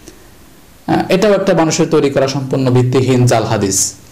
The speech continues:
তো এই জাল হাদিসের ভিত্তিতে এই কথাটা লেখা হয়েছে বা বলা হয়ে থাকে।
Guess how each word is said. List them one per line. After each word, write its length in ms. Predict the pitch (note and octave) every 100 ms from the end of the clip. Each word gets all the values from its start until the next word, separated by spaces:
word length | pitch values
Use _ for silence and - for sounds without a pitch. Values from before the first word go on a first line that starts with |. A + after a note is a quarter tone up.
| - - -
তো 180 | E3 F3
এই 320 | F#3 F#3 F3 C3
জাল 220 | D#3+ E3+
হাদিসের 440 | D3 F3+ G3+ G3+
ভিত্তিতে 400 | D#3+ F3 F3+ F3+
এই 80 | F#3+ -
কথাটা 360 | C#3 C3+ B2
লেখা 280 | B2+ A#2+ B2+
হয়েছে 400 | A#2+ C3 B2+ D#3
বা 120 | C#3+
বলা 240 | A#2+ A#2+ A#2
হয়ে 240 | A#2+ C3
থাকে। 300 | B2+ G#2